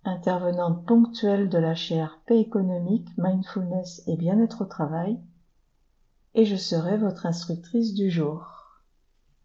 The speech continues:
Pour cette séance, j'ai choisi de porter attention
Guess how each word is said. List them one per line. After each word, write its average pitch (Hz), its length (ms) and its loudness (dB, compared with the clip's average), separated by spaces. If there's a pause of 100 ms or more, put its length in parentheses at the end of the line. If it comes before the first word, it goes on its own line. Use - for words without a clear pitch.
(840)
Pour 180 140 -6
cette 294 220 -2
séance, - 1080 0
j'ai 180 160 -4
choisi 202 440 0
de 233 100 6
porter 180 460 -2
attention 196 840 -2